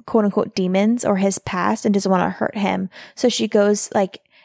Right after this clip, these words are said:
in every situation that she can to, like, protect their relationship and, like, make it a safe place and to not hurt him.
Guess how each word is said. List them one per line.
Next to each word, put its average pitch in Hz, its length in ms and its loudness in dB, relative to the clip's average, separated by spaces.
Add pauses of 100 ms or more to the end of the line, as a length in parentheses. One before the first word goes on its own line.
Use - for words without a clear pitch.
(120)
in 220 100 4
every 220 380 2
situation 202 560 2
that 196 160 -2
she 202 120 -4
can 185 540 0
to, - 140 0
like, 190 180 0
protect - 640 -2
their 185 160 2
relationship 190 800 0
and, 190 120 2
like, 175 220 -2
make 180 340 0
it - 360 0 (280)
a 190 60 2
safe - 400 0
place - 460 -2
and 202 220 2
to - 100 -2
not - 160 2
hurt - 260 -2
him. 220 400 -4